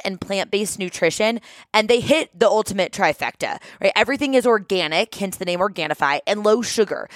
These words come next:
Literally none of their products have more than three grams of sugar, including their protein, which that is very rare. I honestly switched to their protein from a different protein that I was using a couple years ago. And it was because I was looking for something that had really clean ingredients,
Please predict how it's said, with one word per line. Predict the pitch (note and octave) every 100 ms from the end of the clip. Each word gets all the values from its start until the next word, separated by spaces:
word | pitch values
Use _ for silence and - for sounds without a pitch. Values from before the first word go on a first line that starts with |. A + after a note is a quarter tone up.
| -
Literally | - A3+ G#3+
none | G3 F#3 B3
of |
their | B3 D4
products | - B3 A#3+ -
have | G3+
more | F#3+
than | F#3 E3
three | - E3+ A3+ C4+
grams | G3+ A#3 A3
of | G#3
sugar, | G#3 G3+ F#3 - - -
including | C4 - D4 F4
their | D#5 D5+
protein, | - A3+ A3+ - C#3 - - - -
which | B3+ - - _ _ _ -
that | F3+ D4 G4+
is | -
very | A3 G#3 F#3
rare. | E3 D#3 - -
I | G#3+
honestly | A3+ D4+ - B3+
switched | - - G#3 - -
to |
their | E3+ D#3
protein | - F3 - G3
from | F#3+
a | D#3+
different | E3 F3+
protein | - F3 F3
that | E3
I | D3+
was | D3+
using | D#3+ F3
a | E3
couple | E3 D#3
years | C#3+ E3
ago. | E3+ A#3+ C#4+ C#4+ - - - - _
And | A#3 A#3 G#3+ G3
it | A3
was | G#3
because | G#3+ - A#3 A#3
I |
was | G#3 E3+
looking | F#3 G3+
for | G3+
something | A#3 G3 F#3
that | E3
had | F3+ D#3+
really | F3
clean | E3+ G3 E3
ingredients, | D#3+ D3 D#3+ F3 A#3+ C4+ -